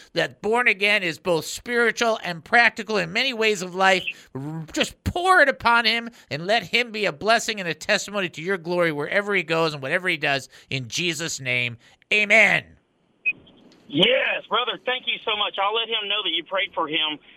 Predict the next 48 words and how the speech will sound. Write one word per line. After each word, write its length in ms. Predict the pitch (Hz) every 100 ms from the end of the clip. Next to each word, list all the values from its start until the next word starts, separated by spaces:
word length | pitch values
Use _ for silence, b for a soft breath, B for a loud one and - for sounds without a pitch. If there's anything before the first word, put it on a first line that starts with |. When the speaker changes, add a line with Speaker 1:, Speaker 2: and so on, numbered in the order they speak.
| b
Speaker 2:
And 180 | 156 190
on 180 | 190 -
top 300 | 254 285 262
of 80 | 202
that, 180 | 190 175
I 60 |
want 240 | 175 185 190
to 80 | 180
remind 480 | 175 170 196 254 196
you 220 | 170 160
that 180 | 143 143
my 160 | 147
best 340 | 135 190 214 -
friend, 300 | 220 214 196
who's 160 | 185
a 60 | 170
brother 320 | 139 185 196
from 180 | 185 185
another 300 | 175 180 165
mother, 480 | 170 214 156 151 156 B B
he 220 | - 214 196
is 80 | - - _
still 340 | 277 311 254 190
alcohol-free. 1000 | 185 180 170 180 160 - 196 160 120
It's 140 | 127 -
been 220 | 185 180
about 320 | 170 175 156 -
three 220 | 240 247
or 60 | -
four 180 | 240 226
months 300 | 208 180 -
now. 240 | 165 147 139
He 140 | 160 -
still 180 | 214 202
hasn't 220 | 196 185
had 140 | 180 175
a 60 | 156
drink 220 | 170 165
of 80 | 147
alcohol. 540 | 127 127 120 107 98 -
Speaker 1:
Amen, 640 | 170 233 151 139 180 175 117
brother. 320 | 131 139 143
You, 240 | 143 240 - 233
you 180 | 214
go, 380 | 254 196 269 214
brother. 340 | 156 170 175 190
You, 300 | 151 208 262
you're, 240 | 240 262